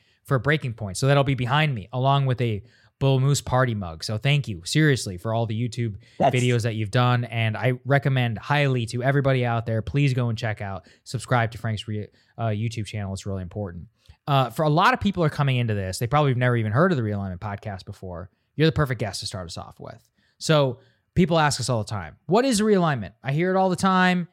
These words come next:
Speaker 1: Now it's, you know, basically in fashion. You literally wrote the book. So tell us, like, what is a realignment? Define it for us.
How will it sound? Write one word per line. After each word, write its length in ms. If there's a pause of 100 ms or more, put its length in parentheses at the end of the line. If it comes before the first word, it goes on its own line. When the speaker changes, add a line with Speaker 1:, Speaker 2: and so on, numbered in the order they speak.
Speaker 1:
Now 200
it's, 240
you 100
know, 160
basically 480
in 120
fashion. 680 (300)
You 100
literally 380
wrote 200
the 60
book. 400 (160)
So 140
tell 240
us, 260
like, 160
what 480 (100)
is 380
a 240
realignment? 560
Define 320
it 100
for 220
us. 180